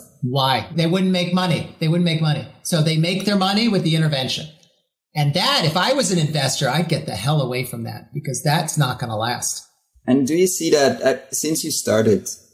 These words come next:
Speaker 2: have you seen any other signs? I wanna end on a high note. <laughs> Do you see, or on a not the super depressing note? You've been working on this for a while. Have you seen any other small early signs? Just as I, I mean, we, you start looking at soil and you see things. Have you seen the same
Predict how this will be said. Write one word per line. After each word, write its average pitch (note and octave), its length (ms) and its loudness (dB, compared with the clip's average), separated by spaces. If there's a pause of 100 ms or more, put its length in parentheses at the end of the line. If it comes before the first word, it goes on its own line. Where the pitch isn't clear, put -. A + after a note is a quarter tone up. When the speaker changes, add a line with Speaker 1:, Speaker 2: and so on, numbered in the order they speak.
(340)
Speaker 2:
have A#2 160 0
you B2+ 60 2
seen A#2+ 340 2
any C3+ 380 -2
other A#2+ 200 2
signs? A#2+ 360 0
I F2+ 80 0
wanna A2+ 180 2
end A#2 180 0
on G#2+ 100 0
a G2 60 0
high G#2 200 0
note. G#2 400 0
<laughs> - 40 -10
Do C#3 100 0
you B2+ 120 2
see, A#2+ 200 -6
or B2 240 0
on C3 120 2
a B2+ 80 2
not C3 320 0
the A#2+ 180 -2
super A#2+ 280 0
depressing G2+ 380 0
note? E2 180 -4 (400)
You've C#3+ 220 0
been B2+ 120 2
working A#2 260 2
on G#2 100 2
this G2+ 220 0
for G2+ 180 -2
a G2 40 2
while. F2 160 0
Have A#2 120 -2
you C#3 80 -2
seen B2+ 220 0
any B2+ 220 4
other A2 380 2
small B2+ 760 0
early A#2 220 2
signs? G2 260 -2
Just C#3 160 -2
as A#2+ 140 -2
I, G2 240 2
I - 100 -10
mean, E2+ 200 -4
we, F#2 300 -6 (380)
you - 80 -10
start A#2 240 0
looking B2+ 260 2
at B2 120 2
soil E3 460 2
and A#2+ 140 2
you A#2+ 60 4
see C3+ 200 -2
things. C#3 420 -2
Have B2 120 -2
you C3+ 80 0
seen C#3+ 180 -4
the C3 80 2
same C3 480 2